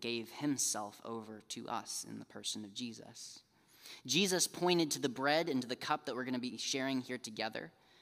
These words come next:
as a reminder of his body and blood broken and spilled for us. We're not giving ourselves to a God who is stingy. We're not giving ourselves to a God who's a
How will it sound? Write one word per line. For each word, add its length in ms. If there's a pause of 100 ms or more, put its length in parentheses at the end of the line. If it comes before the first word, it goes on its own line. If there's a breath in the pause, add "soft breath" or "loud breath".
(100 loud breath)
as 160
a 60
reminder 640
of 160
his 260
body 400
and 160
blood 460
broken 460
and 220
spilled 560 (120)
for 120
us. 680 (920 soft breath)
We're 120
not 340
giving 300
ourselves 640
to 200
a 60
God 540 (400 soft breath)
who 140
is 100
stingy. 800 (640)
We're 80
not 260
giving 280
ourselves 400
to 160
a 40
God 280
who's 140
a 60